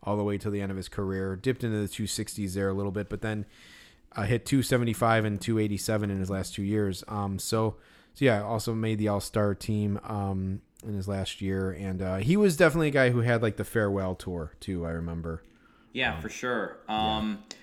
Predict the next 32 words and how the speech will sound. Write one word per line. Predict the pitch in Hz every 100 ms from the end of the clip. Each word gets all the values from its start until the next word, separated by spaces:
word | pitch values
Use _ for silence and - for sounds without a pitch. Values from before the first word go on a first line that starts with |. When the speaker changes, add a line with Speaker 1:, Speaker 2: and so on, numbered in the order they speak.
| _
Speaker 2:
yeah, | - 208
and | 175
he, | 175
I |
mean, | 156 170
he | 214
remained, | 247 147 151 156 151 127 -
uh, | 95 113 107
pretty | - 170 139
solid. | - 127 135 123 101
Um, | 92 98 95 92 92 -
you | 107
know, | 101 95 92 -
even, | 120 120 117
even | 120 120
during, | 110 110 104 -
like, | 95
his, | 107 92
his | 104 98
late | 104 110 101
thirties, | 110 113 98 87
he, | 90 101
he | 90 107
was | 95
a | 98
guy | 95 95
who | 101
could | 95 95
be | 95
counted | - 95 92
on | 90 90
to, | 85 82